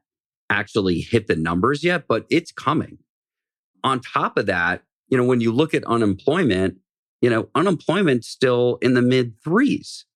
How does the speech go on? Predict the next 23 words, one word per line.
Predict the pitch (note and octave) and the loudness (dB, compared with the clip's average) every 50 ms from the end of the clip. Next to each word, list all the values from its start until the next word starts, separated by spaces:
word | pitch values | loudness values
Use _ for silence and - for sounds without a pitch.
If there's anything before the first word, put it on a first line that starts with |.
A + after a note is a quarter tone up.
| _ _ _ _ _ _ _ - | _ _ _ _ _ _ _ 0
I | C3 | 2
mean, | C#3+ C3 - - | 2 2 0 -4
that's | - A#2+ D3 E3+ - A#3 - - - | -4 -4 -2 -2 -2 -2 -4 -2 0
a | A#2 G#2+ F#2+ E2+ - | 0 0 0 -2 -6
very, | F#2+ G#2+ A#2 A#2+ B2 C3 F#3 A3 A3+ F#3+ D#3+ B2+ | -10 -8 -6 -4 -2 0 0 0 0 0 0 0
very | G#2+ B2 B2 B2 A#2+ A2+ G#2+ G2+ | 0 0 0 0 0 0 -2 -2
low | G2 F#2+ G2 G2+ G#2+ G#2+ A#2 A#2 A2 G2+ | -2 0 2 2 2 2 2 2 2 0
number. | F#2+ G2 A2+ C#3 D#3 B2 D#2+ C#2+ C#2 C#2 C2+ - _ _ _ _ _ _ _ _ _ - | 2 2 2 0 0 -2 -2 -2 -2 -4 -6 -8 _ _ _ _ _ _ _ _ _ -2
And | A2+ A#2 A#2 A2+ A2+ A2+ A2 G#2+ - _ _ _ _ _ _ _ _ _ _ _ _ | 0 2 2 2 2 0 -2 -4 -6 _ _ _ _ _ _ _ _ _ _ _ _
on | A#2+ B2+ A#2+ G2+ | -2 -2 -2 -4
top | - - - D3 E3 F3 A#3 - E3 | -6 -6 -2 -2 -2 -2 0 0 0
of | C#3+ C3 A2+ G#2 G#2 - _ _ _ _ _ | 0 0 -2 -4 -8 -14 _ _ _ _ _
all | - C3 E3+ G3+ G#3+ F3+ | -2 0 0 2 2 2
of | C3 F#2+ F2 | 0 0 -2
that, | F#2+ F2 D#2+ E2 E2+ E2+ - | -2 0 0 0 -2 -2 -2
you | - A2+ A2 | -2 -2 0
have | G2+ G#2+ A2+ A#2 G#2 F2 | 0 0 -2 -2 -2 -2
a | G2+ A2 | -2 -2
labor | G#2+ G#2 G#2+ A2+ B2 F3 A3 G3 E3+ C#3+ G#2 | -2 0 0 0 2 2 0 0 0 -2 -2
pool | E2+ - - F2+ D#2+ D2+ D2+ D2+ D#2+ F2+ G2 - _ - - _ - | -4 -6 -4 -2 -2 0 0 0 0 0 -2 -4 _ -20 -16 _ -4
that | A2 A#2 G#2 - | -2 -2 -2 -2
during | - B2+ B2 B2+ C#3+ D#3+ F3 F3 D#3+ B2+ | -2 0 0 2 2 2 2 0 0 -4
covid, | - - D3+ D3+ F3+ G#3 F#3+ D#3+ F#2+ E2 E2 E2+ E2 E2+ F#2 F#2+ | -4 -4 -2 0 0 0 0 0 -2 -2 0 -2 -2 -2 -2 -4